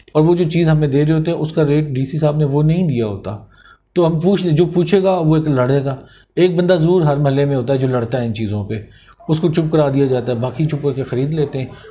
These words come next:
और system चल रहा होता है। अब मेरा जहाँ तक ख्याल है, मैं एक दफ़ा हज़रत उमर रज़ी अल्लाह ताला अन्हु का वाक़या पढ़ रहा था, उन्होंने जब रियासत को control किया, उसके अंदर उन्होंने ना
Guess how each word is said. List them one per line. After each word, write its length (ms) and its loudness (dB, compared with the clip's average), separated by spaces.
और 60 0
system 360 0
चल 160 0
रहा 160 -2
होता 240 -6
है। 60 -10
अब 80 2
मेरा 240 2
जहाँ 200 0
तक 100 0
ख्याल 280 0
है, 60 -2
मैं 140 -2
एक 120 -6
दफ़ा 460 -2
हज़रत 260 -2
उमर 220 0
रज़ी 160 0
अल्लाह 160 -2
ताला 160 -6
अन्हु 120 -4
का 120 -4
वाक़या 440 -2
पढ़ 200 0
रहा 180 0
था, 300 -6
उन्होंने 500 -2
जब 240 -2
रियासत 340 0
को 140 -4
control 440 0
किया, 240 -2
उसके 320 -4
अंदर 120 0
उन्होंने 400 -2
ना 260 -6